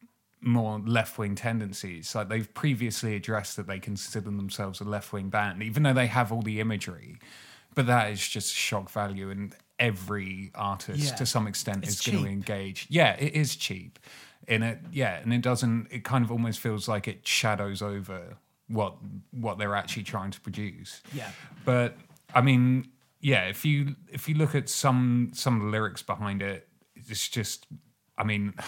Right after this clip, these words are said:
Speaker 1: <sighs> that's the thing is, is that the, the lyrics don't translate particularly well. You've got, "Germany, my heart in flames, want to love you,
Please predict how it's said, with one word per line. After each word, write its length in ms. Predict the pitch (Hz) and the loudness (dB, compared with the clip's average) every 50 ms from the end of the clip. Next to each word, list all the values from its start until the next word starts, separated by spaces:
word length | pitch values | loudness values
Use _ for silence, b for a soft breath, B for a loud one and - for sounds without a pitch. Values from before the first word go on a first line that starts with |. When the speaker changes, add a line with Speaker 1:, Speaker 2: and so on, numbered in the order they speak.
| B B | B B
Speaker 1:
<sighs> 220 | B B B _ - | B B B _ -4
that's 220 | 120 104 - - | -4 -2 -2 -4
the 60 | 107 | -6
thing 240 | - - 95 92 92 | -6 -6 -8 -8 -8
is, 260 | 92 92 87 - - - | -10 -10 -12 -12 -14 -14
is 160 | 90 - - | -12 -12 -10
that 180 | 101 90 90 85 _ - 113 | -10 -12 -12 -14 _ -16 -10
the, 220 | 107 101 98 92 - | -8 -8 -8 -8 -6
the 100 | - 104 101 | -6 -4 -4
lyrics 400 | 104 104 101 101 98 92 - - | -2 -4 -4 -6 -8 -10 -12 -8
don't 220 | - 104 98 95 | -6 -6 -6 -6
translate 600 | 92 - - 95 92 95 92 - 95 92 92 92 - _ _ _ _ | -8 -10 -10 -10 -10 -10 -10 -10 -10 -12 -12 -14 -16 _ _ _ _
particularly 480 | - - - - 123 - - - 101 95 | -16 -14 -8 -8 -8 -6 -6 -6 -6 -4
well. 360 | 95 98 98 95 92 92 92 B B B B B B B B B B | -4 -2 -2 -2 -4 -6 -10 B B B B B B B B B B
You've 100 | - - | -4 2
got, 180 | 123 117 113 113 | 2 2 4 6
"Germany, 640 | - 147 147 143 143 147 143 143 143 143 127 120 120 - | 6 8 8 10 10 8 8 8 8 6 4 0 -2 0
my 180 | 127 117 117 110 | 2 4 4 4
heart 240 | 113 135 131 117 | 4 4 4 4
in 80 | 127 120 | 2 0
flames, 520 | - - 127 117 117 117 113 113 107 - 143 | 0 2 2 4 4 4 4 2 2 0 -2
want 280 | - 120 123 131 123 - | 0 2 2 2 2 2
to 100 | - 127 | 2 2
love 220 | 123 123 113 - 123 | 4 4 4 2 2
you, 280 | 120 117 117 113 110 | 2 2 0 0 -2